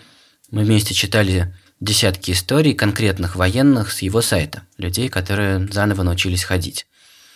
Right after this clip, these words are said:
И он мне рассказал, что многие из них вернулись в строй с началом новой войны, а некоторые из них погибли, пока мы переписывались. И сейчас я хочу сказать вот что.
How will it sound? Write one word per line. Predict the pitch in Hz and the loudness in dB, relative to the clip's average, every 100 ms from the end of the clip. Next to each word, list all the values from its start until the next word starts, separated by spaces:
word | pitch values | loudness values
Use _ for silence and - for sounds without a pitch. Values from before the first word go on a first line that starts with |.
| _ _ _ _ _ | _ _ _ _ _
И | - 104 | -4 2
он | 127 | 4
мне | 156 | 4
рассказал, | 151 - 139 151 | 2 2 4 4
что | 151 120 | 4 2
многие | 110 135 139 131 | 4 4 4 4
из | 113 | 4
них | 104 104 | 2 0
вернулись | 101 120 104 - | 0 0 0 0
в | |
строй | - - 110 120 147 | -2 0 2 4 4
с | 147 | 2
началом | 104 117 113 110 | 0 2 4 4
новой | 104 98 | 4 2
войны, | 92 95 90 73 90 _ _ _ _ _ | 2 2 2 0 -6 _ _ _ _ _
а | - 98 | -2 0
некоторые | 151 - 117 107 | 0 0 -2 0
из | |
них | 117 | 0
погибли, | - 104 113 113 | 0 0 0 -2
пока | 92 90 98 | -2 -2 0
мы | 95 | 0
переписывались. | 92 - 76 - - - - _ _ _ _ _ _ _ _ _ _ | -2 -4 -6 -6 -8 -12 -14 _ _ _ _ _ _ _ _ _ _
И | 127 120 120 120 113 107 - | -2 0 2 0 -2 -4 -6
сейчас | 113 147 170 | -2 0 0
я | 156 | 0
хочу | 131 131 | 0 0
сказать | - 120 117 | 0 2 2
вот | 113 98 | 2 0
что. | - - 64 | 0 -4 -8